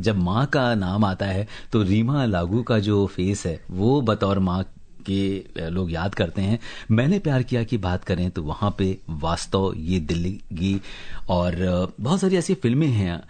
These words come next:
आशिकी, साजन, हम आपके हैं कौन, मैंने प्यार किया, वास्तव, कुछ कुछ होता है, हम साथ साथ हैं, जैसी बहुत सारी फिल्में हैं जिन्हों-, जिनमें रीमा लागू ने माँ के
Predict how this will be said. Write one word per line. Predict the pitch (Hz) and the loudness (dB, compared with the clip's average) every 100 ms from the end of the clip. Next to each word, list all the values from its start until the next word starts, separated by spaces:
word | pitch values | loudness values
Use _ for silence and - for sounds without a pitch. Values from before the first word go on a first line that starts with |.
| - - - | -20 -14 -2
आशिकी, | 104 - 92 92 87 | 0 0 -4 -2 -2
साजन, | 92 - 92 85 92 90 101 - - | -2 0 0 0 0 0 -4 -10 -6
हम | - 104 | 0 2
आपके | 98 - - 95 | 2 -2 -2 0
हैं | 90 90 | 0 -2
कौन, | - 90 87 90 | -2 -2 0 0
मैंने | 90 92 | 0 0
प्यार | 95 92 87 | 0 -2 -4
किया, | 92 95 87 80 | -4 -4 -4 -4
वास्तव, | 78 85 95 95 - 80 82 | -6 -4 -4 -4 -8 -8 -4
कुछ | - - | -4 -4
कुछ | 95 - | -4 -2
होता | 95 92 | -4 -2
है, | 82 87 85 | -4 -4 -6
हम | 87 202 180 | -2 0 0
साथ | - 98 | -2 -4
साथ | 98 - 87 78 | -4 -4 -4 -2
हैं, | 98 73 - - - | -6 -8 -12 -14 -6
जैसी | 170 214 | 0 0
बहुत | 107 107 123 214 | 2 0 2 2
सारी | - 131 123 | 2 0 0
फिल्में | - 92 95 107 | 0 2 4 4
हैं | 98 95 98 | 2 0 0
जिन्हों-, | 87 82 90 95 | -2 -4 -6 -6
जिनमें | 90 95 92 95 98 | -2 0 2 2 0
रीमा | 82 85 82 | -2 -4 -6
लागू | 78 78 85 | -6 -8 -4
ने | 90 95 104 107 - - | -2 0 -2 -4 -14 -4
माँ | 82 92 139 - | 0 2 0 -4
के | 120 117 | -2 -2